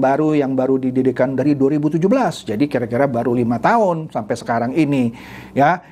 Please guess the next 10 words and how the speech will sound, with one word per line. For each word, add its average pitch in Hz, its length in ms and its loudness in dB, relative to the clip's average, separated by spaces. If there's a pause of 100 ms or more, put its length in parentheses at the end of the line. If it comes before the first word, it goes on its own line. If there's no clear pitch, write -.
Yang 180 320 2
menarik 208 480 -2
banyak 170 400 -2
minat 160 400 -2 (240)
ini 151 320 2
dia 120 320 0
si 123 320 -2
investor 120 540 -2
bebek 120 340 0
dungu, 175 400 2